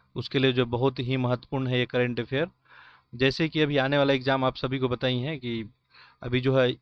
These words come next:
यूपीपीएससी आपका तो होने वाला ही है, एडमिट कार्ड भी इसका आ चुका है। इसके अलावा ईपीएफ़ओ होने वाला है आपको, तो उसमें भी ये इंपॉर्टेंट होगा। और उसके अलावा नेक्स्ट जो एग्जाम है यूपीएससी, इसी मंथ में है, तो वहाँ भी ये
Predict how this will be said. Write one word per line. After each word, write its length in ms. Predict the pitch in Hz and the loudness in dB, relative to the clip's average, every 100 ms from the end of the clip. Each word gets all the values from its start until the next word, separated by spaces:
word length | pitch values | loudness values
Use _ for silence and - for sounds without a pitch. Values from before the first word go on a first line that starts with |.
| 143 | -4
यूपीपीएससी 680 | 135 139 135 135 131 - 135 | -2 0 0 0 0 0 0
आपका 260 | 123 - 120 | 0 0 0
तो 220 | 123 110 | 0 -2
होने 260 | 117 123 131 | -2 2 4
वाला 200 | 127 127 | 4 2
ही 120 | 131 | 0
है, 160 | 165 | 0
एडमिट 260 | 127 127 123 | 0 0 0
कार्ड 200 | 135 127 | 0 0
भी 80 | 127 | -2
इसका 220 | - 123 | 0 2
आ 40 | 123 | 2
चुका 260 | 127 127 | 0 -2
है। 140 | 123 160 _ - _ _ 135 | -2 -6 _ -20 _ _ -8
इसके 260 | 127 156 | -2 2
अलावा 260 | 147 147 147 | 4 4 2
ईपीएफ़ओ 440 | 143 147 139 131 147 | -2 0 2 2 2
होने 200 | 143 143 | 2 0
वाला 220 | 135 143 | 0 0
है 120 | 139 | 0
आपको, 360 | 135 - - 202 _ - - - | -2 -4 -6 -8 _ -20 -20 -4
तो 80 | 127 | -2
उसमें 260 | 120 143 | 0 0
भी 100 | 143 | 2
ये 60 | 143 | 2
इंपॉर्टेंट 560 | 139 135 131 - 139 139 | 2 0 0 0 -2 0
होगा। 220 | 143 170 | 0 0
और 280 | - 139 131 | 0 -2 0
उसके 280 | 151 - 170 | -2 0 2
अलावा 300 | 143 127 160 | 4 2 2
नेक्स्ट 280 | 143 143 - | 0 -2 -2
जो 80 | 143 | -2
एग्जाम 340 | 127 131 135 | 0 -2 -2
है 100 | 139 | 0
यूपीएससी, 640 | 131 127 131 117 - 110 - _ _ _ 139 | 0 0 0 0 -2 -14 -16 _ _ _ -10
इसी 220 | 120 151 | -4 0
मंथ 260 | 143 139 | 0 -2
में 120 | 139 143 | -2 -2
है, 120 | 170 - - - _ _ | -4 -8 -20 -20 _ _
तो 100 | 135 | -2
वहाँ 200 | 131 143 | 0 2
भी 120 | 139 | 2
ये 120 | 139 | 2